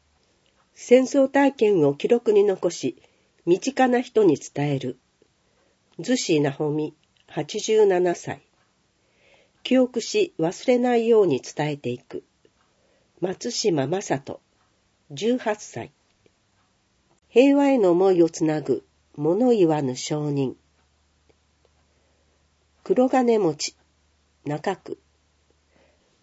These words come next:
爆心地から五百三十メートル離れた白神社前の被爆樹木。被爆時に焼け残った根元から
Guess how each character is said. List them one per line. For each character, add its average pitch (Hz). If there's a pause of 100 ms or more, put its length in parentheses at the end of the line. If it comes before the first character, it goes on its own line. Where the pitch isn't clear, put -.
(300)
爆 -
心 294
地 -
か 190
ら 147
五 170
百 247
三 240
十 240
メ 240
ー 233
ト 202
ル 175
離 165
れ 160
た 156 (300)
白 233
神 240
社 226
前 196
の 127
被 -
爆 202
樹 165
木。 - (1400)
被 -
爆 254
時 202
に 170
焼 160
け 202
残 226
っ 214
た 170
根 170
元 180
か 160
ら 143